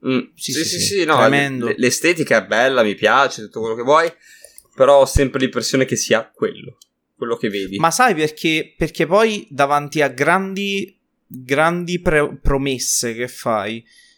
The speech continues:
Speaker 2: ci deve essere una base. Già che tu mi dici che il gioco non avrà alcun dialogo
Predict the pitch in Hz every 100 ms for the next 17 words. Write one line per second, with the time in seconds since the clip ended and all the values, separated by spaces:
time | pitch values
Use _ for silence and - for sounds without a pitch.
0 | _ - 139 147 165 - 156 139 139 127
1 | 127 123 120 139 127 143 196 202 - -
2 | 175 - 175 170 156 151 - 143 143 139
3 | 131 135 165 185 185 180 180 160 139 147
4 | 156 151 151 143 139 - _ _ - 131
5 | 127 - 170 175 160 156 143 123 117 120
6 | 113 117 113